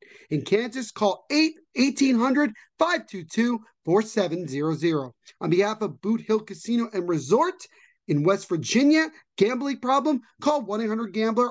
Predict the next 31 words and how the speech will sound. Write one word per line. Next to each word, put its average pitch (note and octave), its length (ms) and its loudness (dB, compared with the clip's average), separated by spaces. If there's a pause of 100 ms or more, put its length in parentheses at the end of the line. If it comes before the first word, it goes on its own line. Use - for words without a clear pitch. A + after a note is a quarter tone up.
or A#3+ 160 0
visit A#3+ 380 -8
W C4 320 0
W C4+ 320 -2
W F#3 380 -4 (120)
dot G#3+ 240 -2 (180)
one F#3 320 0
eight C#4 180 -6
hundred B3+ 440 -8
gambler G3 460 0 (100)
dot C3+ 260 -8
net. E3+ 280 2 (440)
All B3+ 200 4
games C4 360 -4
regulated C4 460 0
by B3+ 140 0
the A#3+ 100 2
West B3 320 -4
Virginia F#3+ 480 0
Lottery. F3 480 0 (300)
Please C4+ 260 4
play A3 240 4
responsibly. D#3+ 840 -6 (220)
In G3+ 140 2
partnership C#4 600 -2
with C4 180 -4
Hollywood A3+ 380 0
Casino A3+ 520 0
at F3+ 200 -2
Charlestown F3+ 720 0
Races. C#3 500 -8